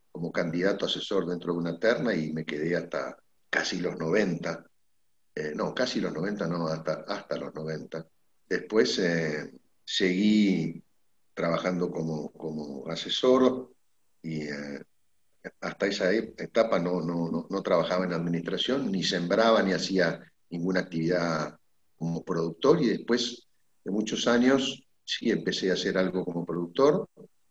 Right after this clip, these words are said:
asociado con otros dos agrónomos, y, eh, sembramos muchos años, muchos años, nos fue bien y mal, como siempre, pero en general bien, o, o muy bien, el balance que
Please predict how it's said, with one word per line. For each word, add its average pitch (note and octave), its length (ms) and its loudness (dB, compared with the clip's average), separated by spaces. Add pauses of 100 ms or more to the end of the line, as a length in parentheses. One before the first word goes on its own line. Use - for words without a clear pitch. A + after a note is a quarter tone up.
asociado - 580 2
con E2 160 -2
otros F2 260 -2
dos F#2 220 0
agrónomos, A2+ 760 0 (160)
y, F2+ 180 0
eh, D#2 300 -2
sembramos A2 420 0
muchos C3+ 340 0
años, G#2+ 520 0 (140)
muchos - 320 -6
años, F#2+ 280 0
nos F2+ 180 -4
fue G2 220 2
bien B2+ 240 4
y A#2 60 2
mal, D3+ 280 2
como G2 180 -2
siempre, C#3 400 0
pero F2 400 2 (360)
en - 120 -12
general F#2 440 0 (340)
bien, A2+ 400 4 (360)
o, D#2+ 260 -8
o D2+ 260 -14
muy F#2 180 0
bien, F2+ 420 2
el - 120 -12
balance E2+ 480 -2
que D#2+ 200 -8